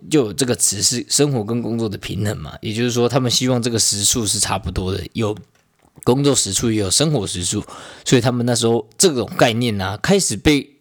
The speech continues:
广泛应用在其他的职场上面，就非女性，应该是跟那时候开始，因为工业化之后，开始大家觉得可能工作到太累，开始有，有时间去思考这件事情，或想要去思考这件事情到底是不是对的。我在想，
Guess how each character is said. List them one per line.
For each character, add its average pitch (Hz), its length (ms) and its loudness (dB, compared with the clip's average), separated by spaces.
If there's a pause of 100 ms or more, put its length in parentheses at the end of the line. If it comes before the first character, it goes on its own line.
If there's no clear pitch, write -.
(280)
广 101 180 0
泛 135 220 2
应 135 80 0
用 127 120 -2
在 120 140 2 (160)
其 - 160 2
他 120 180 2
的 104 140 -4
职 101 220 -8
场 104 180 -6
上 113 140 -2
面， 104 160 -2
就 117 80 0
非 127 200 2
女 110 200 -2
性， 101 240 -2 (560)
应 156 100 2
该 156 80 4
是 147 100 -2
跟 139 200 2
那 143 100 2
时 131 100 2
候 127 140 4
开 127 180 0
始， 92 320 -2 (100)
因 127 120 2
为 131 80 2
工 131 240 0
业 123 160 2
化 107 260 2
之 107 160 -4
后， 104 200 2
开 110 120 0
始 95 120 -4
大 107 160 2
家 104 260 -2 (160)
觉 113 140 0
得 107 200 -2 (200)
可 113 100 -2
能 104 140 -2
工 131 160 0
作 135 100 2
到 123 100 2
太 123 180 2
累， 107 200 0
开 107 140 -2
始 107 120 -4
有， - 160 -8 (140)
有 107 180 -4
时 113 220 0
间 131 180 4
去 131 120 -2
思 120 240 0
考 107 160 -4
这 120 100 -2
件 117 140 0
事 120 100 0
情， 101 100 -2
或 131 140 2
想 110 240 0
要 123 140 2
去 151 120 0
思 135 200 0
考 110 120 -4
这 110 120 -2
件 113 100 -4
事 113 140 -2
情 104 120 -6
到 104 120 2
底 95 100 -6
是 107 160 -4
不 110 80 -2
是 104 120 -4
对 98 200 0
的。 - 220 -8 (400)
我 - 80 -6
在 240 100 2
想， - 200 0